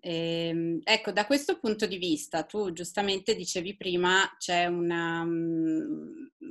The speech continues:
una pletora di, eh, professionisti con formazione di vario tipo che, mm,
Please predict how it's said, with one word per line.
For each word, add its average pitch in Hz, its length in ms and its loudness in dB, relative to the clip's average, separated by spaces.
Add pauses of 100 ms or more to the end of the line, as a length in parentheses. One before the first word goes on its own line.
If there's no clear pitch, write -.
(120)
una 170 280 -4
pletora 196 680 4
di, 180 360 -2 (460)
eh, 175 200 0
professionisti 208 1300 0
con 185 300 0
formazione 196 920 0
di 180 140 -2
vario 175 340 2
tipo 190 600 -2
che, 175 520 0
mm, 160 800 -4